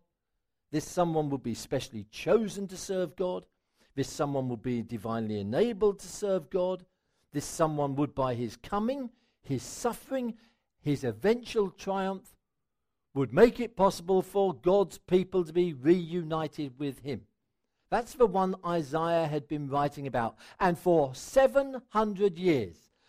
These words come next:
God's people, the people of Israel, have been wondering,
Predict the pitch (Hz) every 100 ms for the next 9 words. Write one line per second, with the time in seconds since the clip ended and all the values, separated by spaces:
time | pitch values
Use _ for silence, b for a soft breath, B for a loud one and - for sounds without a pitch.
0 | _ _ - 214 214 - - 214 214 -
1 | 120 107 139 - 220 233 240 220 - 185
2 | 117 120 127 127 B - 175 175 165 185
3 | 190 156